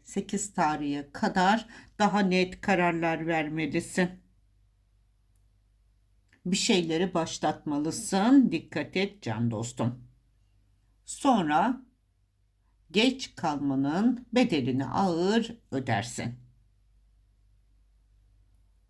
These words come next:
Anahtar çıkmış, bu bir ev anahtarı ama bir ev değişikliği, ev satın alma da olabilir. Ev anahtarı çıkınca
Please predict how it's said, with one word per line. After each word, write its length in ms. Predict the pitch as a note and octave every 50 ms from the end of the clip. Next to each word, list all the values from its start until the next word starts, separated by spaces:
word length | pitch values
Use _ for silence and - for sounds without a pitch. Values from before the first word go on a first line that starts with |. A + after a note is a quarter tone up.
| _ _ _ _ _ _ _ _ _ _ _ _ _ _ _ _ _ _ _ _ _ _ _ _ _ _ _ _ - - - -
Anahtar 640 | - A3 B3+ D4+ D#4+ D4 - - F4 F4 E4+ E4+ -
çıkmış, 540 | - D4+ B3+ - C4+ C4+ C#4 C4+ - - -
bu 160 | B3+ G#3+ G#3
bir 120 | B3+ C4
ev 260 | - - - - C4 B3
anahtarı 640 | A#3 A3+ G#3 F#3+ F#3+ F#3 - - - A3+ A#3+ D4+
ama 420 | D4 A#3+ F3+ D3 B2 B2 - - - - - - - -
bir 140 | G3 C#4 D4+
ev 460 | D4 - - - C4+ D#4 D4 C4+ A#3
değişikliği, 920 | - A#3+ A#3 A#3 A#3 - - - A3 - - - G3 F#3+ D#3 C#3 C3+ C3 -
ev 180 | F#3 B3 C#4+ C#4+
satın 440 | - - D4+ C#4 - - C4+ A#3 A3+
alma 400 | A3 G#3+ G#3 G#3+ A3+ A3+ - -
da 60 | E3+
olabilir. 760 | E3+ D#3 D#3+ D#3 - D#3+ D3+ F#3+ C#4 D4 - - - - _ -
Ev 140 | F#3+ G#3 F3+
anahtarı 680 | E3+ E3 D#3 D#3+ E3+ - - - - F3 E3+ F3 -
çıkınca 680 | - - - - A#3+ A#3+ G#3+ G3+ - G3 F3+ G3 A#3+